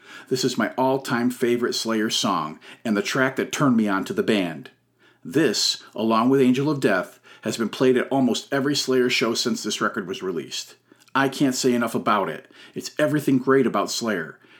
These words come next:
It's got multiple sections, riffs, and tempos, dark lyrics, and unmatched intensity, and crazy-ass soloing. Amazing album closer.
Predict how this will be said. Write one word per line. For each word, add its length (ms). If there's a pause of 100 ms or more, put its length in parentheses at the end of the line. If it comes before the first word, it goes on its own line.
It's 160
got 200
multiple 400
sections, 680
riffs, 400
and 100
tempos, 760 (280)
dark 300
lyrics, 560 (100)
and 240
unmatched 480
intensity, 720 (140)
and 140
crazy-ass 640
soloing. 640 (340)
Amazing 960
album 360
closer. 600